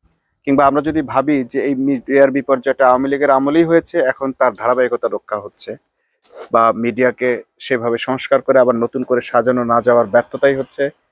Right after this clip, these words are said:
এই বিপর্যয়। যাই হোক, সেটি একরকম। আরেক দিক থেকে, আহ, বিএনপির জয় নিয়ে একটা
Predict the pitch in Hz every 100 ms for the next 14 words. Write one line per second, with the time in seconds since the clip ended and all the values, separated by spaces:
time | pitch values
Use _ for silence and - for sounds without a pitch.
0 | _ _ _ - 120 113 - - 110 117
1 | 113 95 95 98 _ _ _ _ _ _
2 | _ _ _ _ _ - 185 170 - 180
3 | 185 170 160 139 151 165 _ - 165 156
4 | 175 - 170 170 160 - _ _ _ _
5 | _ _ - 123 123 131 151 139 151 147
6 | 110 120 143 143 143 143 127 - - 131